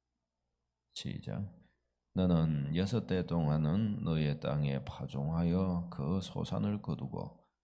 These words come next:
일곱째 해에는 갈지 말고 묵혀두어서 네 백성의 가난한 자들이 먹게 하라. 그 남은 것은 들짐승이 먹으리라. 네 포도원과 감람원도 그리할지니라.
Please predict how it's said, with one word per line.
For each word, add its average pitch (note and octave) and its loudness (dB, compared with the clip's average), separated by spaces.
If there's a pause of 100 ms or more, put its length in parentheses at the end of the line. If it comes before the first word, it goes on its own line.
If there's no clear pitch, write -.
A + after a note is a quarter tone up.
(140)
일곱째 B2 -2
해에는 C#2 -2
갈지 C#2+ -4
말고 B1+ -4
묵혀두어서 D2 -6 (440)
네 C3 2
백성의 E2+ 0
가난한 C#2 -2
자들이 D#2 0
먹게 C#2+ -4
하라. B1+ -4 (360)
그 - -6
남은 F2+ 0
것은 F2+ 0
들짐승이 A2+ -2
먹으리라. C#2+ -2 (120)
네 E2 0
포도원과 C#2+ -2
감람원도 G2+ -2
그리할지니라. G2 -6